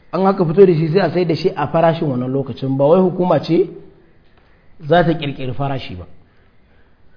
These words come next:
Sai mu gane bambancin da ke ciki. Ai kaga hukuma dole ta haka, don ba haka ba sai ta,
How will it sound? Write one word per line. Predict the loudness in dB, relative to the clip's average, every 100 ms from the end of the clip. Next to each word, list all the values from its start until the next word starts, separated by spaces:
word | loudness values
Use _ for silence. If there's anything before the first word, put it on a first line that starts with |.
| -20
Sai | -6 -2
mu | 0
gane | 0 0
bambancin | -2 -2 -4 -4 -6
da | -10
ke | -12
ciki. | -18 -20 -20 -20 -20 _ _ -20 _ -20 _ _ -20 _ _ _ _ _ _ _ -20 -20 -20 _ _ -20 -20 -20 -20 -20 -20 -20 -20 -20 -16 -14 -14 -18 -20 -20 -20 -20 _ -20 -20 -20 _ _ -12 -2
Ai | 2
kaga | 4 4
hukuma | 2 2 0
dole | 0 0
ta | -2
haka, | -4 -2
don | -2 0
ba | 0
haka | 0
ba | -2
sai | 0
ta, | -2